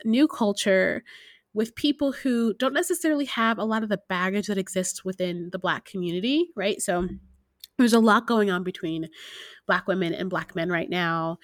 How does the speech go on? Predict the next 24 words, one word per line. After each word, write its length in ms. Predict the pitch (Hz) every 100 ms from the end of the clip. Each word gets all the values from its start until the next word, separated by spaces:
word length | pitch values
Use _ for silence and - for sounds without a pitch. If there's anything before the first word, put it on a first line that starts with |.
| - -
There's 120 | 190
a 40 | 185
lot 160 | 175
of 60 | 196
conversations 640 | - 190 180 180 170 170
happening. 520 | - 175 170 175 165 -
If 200 | - 180
you're 120 | 196
on 120 | 220 233
TikTok, 420 | 208 - 202 -
you've 140 | 190
probably 340 | - 180 185 185
heard 320 | - 175 170
them 240 | 175 175 175
around, 720 | 185 180 170 170 175 - - - - - _
and 100 | 196
that's, 140 | 208 202
like, 120 | 202
a 60 |
bigger, 480 | 180 180 175 175 170 170
complicated 460 | 175 170 - 175
topic. 540 | - 165 - 214 214 - _ - - - -
And 180 | 208 190
so 420 | 214 196 196